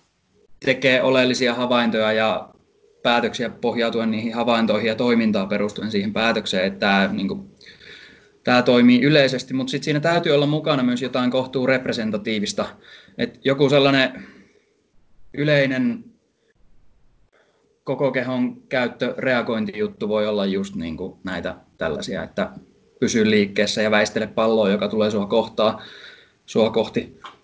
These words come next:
Mut sit jos sun konteksti on joku vaikka paini, niin sit siinä täytyy olla jotain sellaista representatiivista, että sä reagoit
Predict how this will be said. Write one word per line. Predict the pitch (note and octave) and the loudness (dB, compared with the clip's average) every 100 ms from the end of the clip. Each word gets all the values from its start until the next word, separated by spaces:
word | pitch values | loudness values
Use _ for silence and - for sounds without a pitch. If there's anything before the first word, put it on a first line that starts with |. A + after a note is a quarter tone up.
| _ _ | _ _
Mut | A#2 B2 B2+ | 4 6 6
sit | C3 C3 | 4 2
jos | C3+ - | 2 2
sun | C#3 | 4
konteksti | D3 D3 C3 - B2 | 6 4 4 0 -2
on | A2 | 0
joku | G#2 - G#2+ G#2 - - _ _ _ _ - - B2+ | -2 -2 -2 -4 -10 -20 _ _ _ _ -20 -12 -6
vaikka | A2 - A2+ G2+ - _ | -6 -4 -6 -6 -12 _
paini, | - B2 A2+ A2+ - - _ | -2 0 2 0 -6 -20 _
niin | A2+ | -10
sit | A2+ | -6
siinä | A#2+ A#2+ | -4 0
täytyy | A#2 A#2 A#2+ | 0 0 0
olla | A#2 A2+ | 0 0
jotain | A2+ A#2 A#2 | 0 -2 -2
sellaista | A2+ A2+ G#2+ A2+ - - _ _ _ - | 0 -2 -2 -4 -6 -14 _ _ _ -4
representatiivista, | C3 C3 C#3 B2 A#2+ G#2+ A2 A2 G#2+ F#2+ | 0 2 0 0 -2 -2 -4 -6 -4 -6
että | - | -4
sä | B2 A#2+ | -4 -2
reagoit | B2 C3+ B2 B2 A#2+ A#2 | 2 2 2 0 0 -2